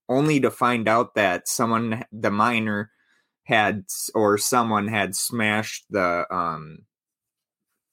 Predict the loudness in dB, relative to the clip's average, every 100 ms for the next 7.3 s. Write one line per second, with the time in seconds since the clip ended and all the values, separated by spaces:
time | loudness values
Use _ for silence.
0 | -2 0 2 4 4 4 2 2 0 2
1 | 2 4 2 2 0 -4 -4 -4 -4 -4
2 | -6 -6 -2 0 -2 -8 _ -6 0 4
3 | 2 2 0 0 0 0 2 2 -2 -6
4 | -8 -12 _ _ _ _ _ -20 -12 0
5 | 2 2 0 2 2 2 2 0 0 0
6 | 0 0 -2 -2 -2 -2 -2 -2 0 0
7 | 0 -4